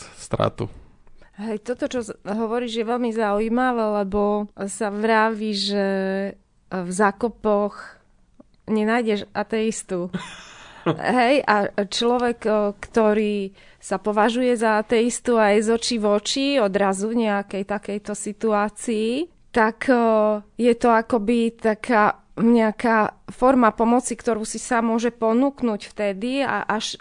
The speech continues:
Speaker 2: má také nutkanie hľadať nejaké iné riešenie, lebo taký ultimátny záver je ako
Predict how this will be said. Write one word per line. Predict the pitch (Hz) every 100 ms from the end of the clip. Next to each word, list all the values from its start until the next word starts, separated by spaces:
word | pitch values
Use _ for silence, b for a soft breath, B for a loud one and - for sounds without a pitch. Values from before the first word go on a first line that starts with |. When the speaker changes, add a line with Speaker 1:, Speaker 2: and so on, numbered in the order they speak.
| -
Speaker 2:
má | 233 233
také | 240 - 247
nutkanie | 254 269 - 302 294 247 202 180 170 185 170
hľadať | 226 220 214 180 185
nejaké | 196 165 233
iné | - 240 233 190
riešenie, | 196 190 - 254 240
lebo | 208 202 196 202 196 196
taký | 208 214 - -
ultimátny | - 240 - 262 277 285 262 247
záver | 202 214 196 185 202 226 262 285 -
je | 208 208 196 190 190
ako | - 202 - 196 180